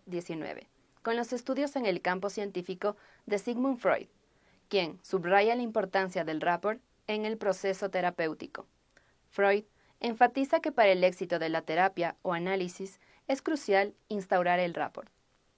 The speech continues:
En el campo pericial, más que en el clínico, la empatía terapéutica debe primar sobre cualquier objetivo de la evaluación psicológica. Sin rapport, no hay eficacia ni resultados positivos en la evaluación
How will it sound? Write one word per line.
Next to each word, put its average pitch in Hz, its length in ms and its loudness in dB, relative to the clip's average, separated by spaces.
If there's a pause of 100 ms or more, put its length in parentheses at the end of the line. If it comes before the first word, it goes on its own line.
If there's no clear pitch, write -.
(420)
En 202 120 2
el 202 140 2
campo 240 300 6
pericial, 180 560 2 (320)
más 185 240 4
que 180 140 -2
en 170 100 -4
el 165 140 -8
clínico, 190 580 -2
la 214 140 -4
empatía 233 400 4
terapéutica 175 880 4
debe 202 240 4
primar 190 420 0 (240)
sobre 269 400 6
cualquier 190 420 4
objetivo 175 520 0
de 165 100 0
la 170 140 0
evaluación 165 520 -4
psicológica. - 760 -6 (800)
Sin 277 300 0
rapport, 175 440 2 (300)
no 208 100 0
hay 240 140 4
eficacia 180 800 0
ni 208 160 0
resultados 185 600 0
positivos 180 720 -8 (120)
en 247 100 -4
la 269 80 0
evaluación 208 560 -2